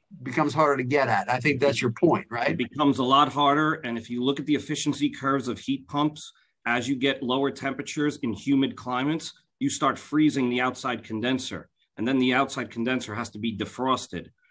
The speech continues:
Speaker 2: And it uses a, a, a defrost method to actually defrost that, which uses even more energy. So your efficiency numbers go way down when you get to very cold outdoor air temperatures.
Speaker 1: Hmm.
Speaker 2: Um, so again,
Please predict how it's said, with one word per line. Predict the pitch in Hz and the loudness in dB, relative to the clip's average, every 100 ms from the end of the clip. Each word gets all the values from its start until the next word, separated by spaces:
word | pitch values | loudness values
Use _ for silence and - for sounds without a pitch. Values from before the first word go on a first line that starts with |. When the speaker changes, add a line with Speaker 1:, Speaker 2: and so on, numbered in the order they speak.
| _ - | _ -6
Speaker 2:
And | 110 | -4
it | 110 | 2
uses | 127 156 131 110 | 6 6 4 -2
a, | 113 113 | -2 -2
a, | 117 107 104 | -2 -2 -4
a | 104 | -4
defrost | 101 143 - 123 - 120 | -2 -2 -2 -2 -2 0
method | 139 151 110 90 | 2 2 -2 -6
to | - 120 | -4 -4
actually | 123 - 98 | -4 -6 -8
defrost | 101 - 139 131 | -10 -6 -4 -4
that, | 110 98 95 | -4 -4 -6
which | 90 | -2
uses | 135 110 104 | 0 0 -2
even | 113 104 | -4 -2
more | 107 127 | 0 0
energy. | 107 87 85 | -2 -6 -10
So | - 123 107 - _ _ | -6 -4 -4 -8 _ _
your | 117 | -2
efficiency | 113 185 175 156 - 123 | 0 0 2 2 0 -2
numbers | 117 107 101 95 | 0 -2 -2 -6
go | - 110 | -4 -2
way | 104 110 131 | 0 2 2
down | 127 135 135 107 87 - _ _ | 2 0 0 0 -4 -10 _ _
when | 110 107 | -6 -4
you | |
get | 104 123 | -2 -4
to | 113 | -4
very | 98 117 120 | -2 -2 -2
cold | - 123 107 110 | -4 -4 -4 -2
outdoor | 113 110 98 110 | -4 -4 -4 -2
air | 107 | -4
temperatures. | - 82 - - 87 73 - - | -8 -16 -16 -14 -12 -12 -10 -6
Speaker 1:
Hmm. | 101 98 _ _ _ | -6 -8 _ _ _
Speaker 2:
Um, | 104 95 95 | -4 -4 -6
so | - 120 | -4 -2
again, | 123 120 98 | 0 0 -2